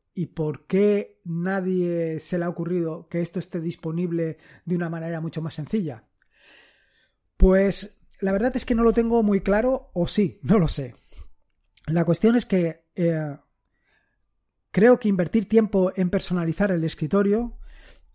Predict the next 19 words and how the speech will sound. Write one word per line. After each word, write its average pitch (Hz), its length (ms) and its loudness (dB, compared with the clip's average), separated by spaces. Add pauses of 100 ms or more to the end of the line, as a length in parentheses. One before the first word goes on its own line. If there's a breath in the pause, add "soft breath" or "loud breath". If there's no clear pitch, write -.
(120)
es 202 320 0
una 214 260 2
tarea, 214 540 2
eh, 165 260 0 (220)
ardua, 147 580 -4 (340 soft breath)
una 175 200 -4
tarea 196 340 -2
que 156 260 -4
al 165 120 -6
final 175 280 -4
te 202 80 0
puede 208 200 2
llevar 196 340 0
a 160 160 -4
un, 170 560 0 (960)
un 202 160 4
escritorio 208 340 4
muy 190 140 6
productivo. 156 640 0